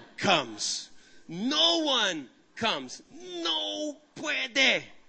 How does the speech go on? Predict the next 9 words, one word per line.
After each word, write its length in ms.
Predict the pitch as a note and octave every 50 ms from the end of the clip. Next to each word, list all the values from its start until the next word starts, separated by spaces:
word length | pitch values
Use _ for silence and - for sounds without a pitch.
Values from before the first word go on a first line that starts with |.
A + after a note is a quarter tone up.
| - - - - - - - - - - _ _ _ _ _ _ _ _ _ -
na 140 | - B3+ C#4
lumapit 640 | C4 C4 C4 A#3+ B3 B3+ B3+ B3 - - A#3 F#3+ -
or 140 | A#3 A3 A3
come 480 | - _ - B3 A#3 G3+ C#3+ B2+ B2+ - _ _ _ _ _ _ _ _ _
to 160 | - G#3 G#3+
the 160 | G3 G3 F#3+
Father 500 | F3+ - G#3 G3 F#3+ F3 E3 C#3+ B2 A#2 - _ _ -
except 720 | G#2+ - - - - F#3+ F#3+ A3 B3 - - _ - - - _ _ _ _ _ _ _ _ _ _ _ _ _ - - - - _ _
through 500 | - D3+ D#3 D#3+ D#3 D#3 D3+ D3+ D3+ D3